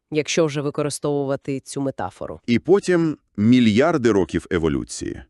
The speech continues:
Speaker 2: Просто шалені масштаби часу.
Speaker 1: Абсолютно, це важливо розуміти. Еволюція — це ж не миттєвий процес.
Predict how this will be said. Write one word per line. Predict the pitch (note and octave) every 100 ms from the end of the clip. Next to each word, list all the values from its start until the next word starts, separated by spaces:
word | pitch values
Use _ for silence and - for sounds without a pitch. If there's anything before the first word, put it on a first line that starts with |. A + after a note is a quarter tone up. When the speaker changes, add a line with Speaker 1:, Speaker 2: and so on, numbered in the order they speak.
| _ _ _ _ _ _ _
Speaker 2:
Просто | G#2 G#2+ - G#2+ F#2+ -
шалені | - C3 C3 F3 A2
масштаби | D#2+ - D#2 D2
часу. | - A#1+ - - -
Speaker 1:
Абсолютно, | - B3 - C4 G3+ E3+ D3+ C3+
це | - F3+
важливо | F#3 D#3 E3+ D#3+
розуміти. | D#3+ D3 D3+ C#3 D3 C3+ _ _ _
Еволюція — | F3+ G#3 C#4 C#4+ A#3
це | G#3 G3+
ж | F3
не | G3+
миттєвий | G3+ - A#3+ F#3
процес. | E3 D#3 - C#3+ B2+ -